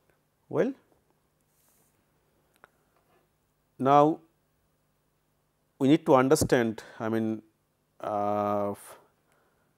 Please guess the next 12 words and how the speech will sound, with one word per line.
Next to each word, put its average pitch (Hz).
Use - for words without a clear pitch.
if -
the 107
plot 117
or 110
if, 110
if 113
the -
pattern 120
looks 131
like 110
this, 123
one, 123